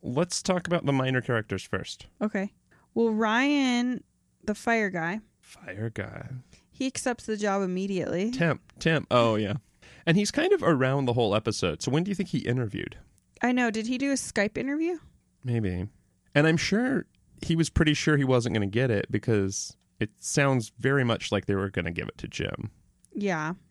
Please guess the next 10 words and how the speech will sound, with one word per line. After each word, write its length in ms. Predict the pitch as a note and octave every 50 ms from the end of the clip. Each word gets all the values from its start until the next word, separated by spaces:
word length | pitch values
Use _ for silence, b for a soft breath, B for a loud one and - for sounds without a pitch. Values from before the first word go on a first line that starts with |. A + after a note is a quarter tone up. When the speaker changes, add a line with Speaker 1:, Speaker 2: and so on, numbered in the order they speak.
| b b b b b
Speaker 1:
So 720 | - - - B2 B2 B2+ B2 B2 A#2+ A#2 A2+ A2+ A2 G#2+ - _ _ -
Speaker 2:
Did 180 | B3+ B3+ G#3 G3+
Jim 400 | G#3 A#3+ C4+ C#4+ C#4+ C4 - - -
Speaker 1:
maybe 180 | B2+ C3+ D#3+ G3+
he 80 | A3
did 120 | F#3 G#3 G3+
it 80 | -
the 80 | D3 C3+
day 120 | A#2+ C#3 C3
before. 560 | B2+ A2+ - - G#2+ G2 G2+ A2+ D3+ F#3+